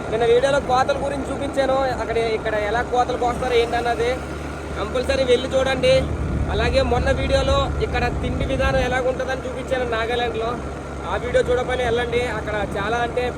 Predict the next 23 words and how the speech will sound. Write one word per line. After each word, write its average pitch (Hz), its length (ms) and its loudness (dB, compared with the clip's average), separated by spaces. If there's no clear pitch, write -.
పాకేవి, 233 520 0
ఆ, 185 320 -2
ఎగిరేవి, 226 640 4
నడిచేవి 240 480 4
అన్నీ 226 200 0
కోసుకొని 240 400 2
తింటున్నారు. 233 480 0
ఆ 190 80 -2
వీడియో 226 260 0
చూడకపోయినా 240 420 2
ఆ 233 40 4
వీడియో 226 240 2
చూడండి 226 320 2
వెళ్ళి. 220 300 2
బైక్ 160 220 0
అతను 214 180 0
అయితే 208 160 -4
ఎక్కించుకొని 202 460 -2
ఒక 160 60 -4
రెండు 170 200 -4
కిలోమీటర్లు 190 440 -2
అయితే 190 200 -4
తీసుకొచ్చాడండి. 170 800 -6